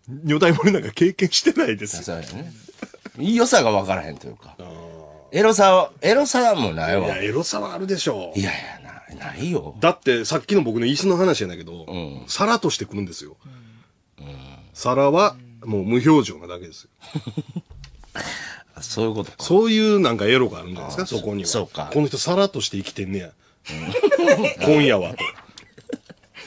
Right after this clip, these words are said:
Speaker 2: なるほどね。
Speaker 1: はい。
Speaker 2: それはちょっとエロいかもしれない。
Speaker 1: そこがエロいんじゃないですか。
Speaker 2: なるほど。
Speaker 1: うん。
Speaker 2: うん。
Speaker 1: 皿というか、船、ふ-、船ですよね。
Speaker 2: 船やね。
Speaker 1: はい。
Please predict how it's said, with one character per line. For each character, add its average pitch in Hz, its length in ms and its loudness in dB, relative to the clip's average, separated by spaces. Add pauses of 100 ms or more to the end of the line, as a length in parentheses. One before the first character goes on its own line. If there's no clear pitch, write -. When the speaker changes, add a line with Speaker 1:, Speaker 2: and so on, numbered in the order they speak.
(680)
Speaker 2:
な 98 140 -2
る 98 80 0
ほ 92 140 -4
ど 87 120 -6
ね。 156 140 -6
Speaker 1:
は 101 260 0
い。 - 60 -8
Speaker 2:
そ 160 80 -2
れ 170 60 2
は 160 100 2
ち 135 120 -6
ょ - 20 -2
っ - 40 -8
と 87 80 -2
エ 85 80 0
ロ 78 120 -4
い - 20 -12
か - 0 -
も - 60 -10
し - 80 0
れ 185 60 2
な - 60 -6
い。 233 40 -2
Speaker 1:
そ 226 40 -2
こ 196 60 0
が 123 60 2
エ 120 100 4
ロ 107 80 -2
い 98 40 -4
ん 87 40 -10
じ 87 80 -16
ゃ - 20 -16
な 80 60 -20
い - 40 -20
で - 60 -20
す 76 60 -14
か。 73 60 -12
Speaker 2:
な 76 120 -6
る 65 60 -12
ほ 64 80 -14
ど。 - 60 -20 (120)
Speaker 1:
う 95 60 -12
ん。 98 40 -8
Speaker 2:
う 104 200 -8
ん。 78 200 -14 (800)
Speaker 1:
皿 123 380 -4
と - 80 -4
い 107 60 -2
う - 20 -8
か、 - 80 -16
船、 120 300 -4
ふ-、 - 240 -18 (100)
船 139 280 2
で 107 100 -4
す - 80 -16
よ - 80 -12
ね。 101 80 0
Speaker 2:
船 107 180 2
や 101 140 0
ね。 107 220 -2
Speaker 1:
は 101 260 -2
い。 - 20 -10